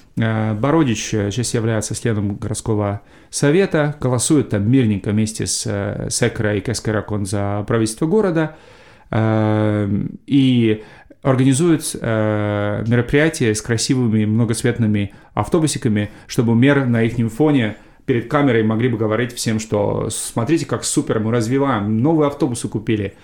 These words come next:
А, не знаю. А, кстати, ещё эти автобусы ведь стоят, потому что нет водителей, а водителей нет, наверное, потому что зарплаты низкие. Ну и вообще, наверное, там ещё должны быть какие-то причины, почему не удастся вербовать людей. Э, то есть купили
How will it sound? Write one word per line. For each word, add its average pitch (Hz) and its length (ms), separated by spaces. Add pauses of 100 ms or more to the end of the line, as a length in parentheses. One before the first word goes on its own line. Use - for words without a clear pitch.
(320)
А, 101 920 (100)
не 127 200
знаю. 110 360
А, 113 300
кстати, - 320
ещё 107 340 (300)
эти 117 220
автобусы 131 440
ведь 110 140
стоят, 160 380
потому 113 260
что 120 180
нет 131 200
водителей, 117 480
а 101 100
водителей 135 320
нет, 120 140
наверное, 120 340
потому 135 200
что 131 220
зарплаты 120 460
низкие. 101 460 (300)
Ну 180 140
и 165 60
вообще, 127 340
наверное, 101 640 (220)
там 120 140
ещё 117 160
должны 107 300
быть 104 140
какие-то - 220
причины, 117 480
почему 113 300
не 110 160
удастся 113 420
вербовать 113 440
людей. 107 380 (540)
Э, 113 320 (160)
то 127 80
есть 117 140
купили 110 640